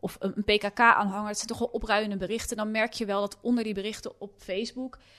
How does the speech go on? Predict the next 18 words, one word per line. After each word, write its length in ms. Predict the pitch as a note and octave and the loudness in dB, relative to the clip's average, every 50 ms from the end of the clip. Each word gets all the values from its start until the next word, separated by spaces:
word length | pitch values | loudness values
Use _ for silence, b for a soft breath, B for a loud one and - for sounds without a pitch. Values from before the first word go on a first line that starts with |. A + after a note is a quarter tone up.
| b b | b b
daar 240 | - A3 G#3 G3 | 2 2 2 2
broeit 500 | F#3 - G#3 G3+ B3 C4+ D4+ D4 - - | 0 -2 -2 0 2 0 0 0 -2 -2
dan 180 | - G#3 G3+ G3 | -2 -2 -2 0
wel, 400 | G3 G3 G3 G3 F#3+ F#3 F3 - | -2 -2 0 0 0 -2 -2 -4
eh, 140 | C3 C3+ F#3 | -6 -10 -8
broeien 260 | - - A#3+ A#3+ A#3 | -6 -2 -2 0 0
wel 140 | G3+ G3 G3+ | 0 0 -2
commentaren 720 | - A3 F#3+ F#3+ F#3+ - - G3+ G3+ G#3+ A3+ A3 A3 A3 - | -4 -6 -8 -8 -6 -2 2 2 4 4 2 0 -2 -6 -6
van, 300 | - G#3+ G3 G3+ G3+ G3 | -4 -4 -4 -4 -4 -4
eh, 420 | F#3+ F#3+ F#3+ G3 G3 G3+ - - | -4 -2 -2 0 0 -2 -2 -2
"Oh, 340 | F#3+ G3 G3+ G#3 G3 - - E3+ | -2 0 0 0 -2 -4 -4 -2
weg 220 | F3+ G3 G3+ G#3+ - | 0 0 0 -2 -4
met 140 | G#3 F#3+ - | -8 -8 -4
haar" 400 | F#3+ G3 G3 G3 F#3+ F#3+ G3 F#3+ | -2 0 0 2 2 2 2 0
en 160 | D3+ F#3 F#3+ F3+ | 0 -2 -2 -4
"Wat 140 | F#3 F#3 | -6 -6
een 80 | - F3+ | -6 -6
landverrader." 760 | F#3 F3+ F#3 G3+ - - G#3 F#3+ F#3 F#3 F#3+ G3 G3+ G#3+ | -8 -8 -8 -8 -10 -10 -8 -6 -6 -6 -6 -6 -8 -8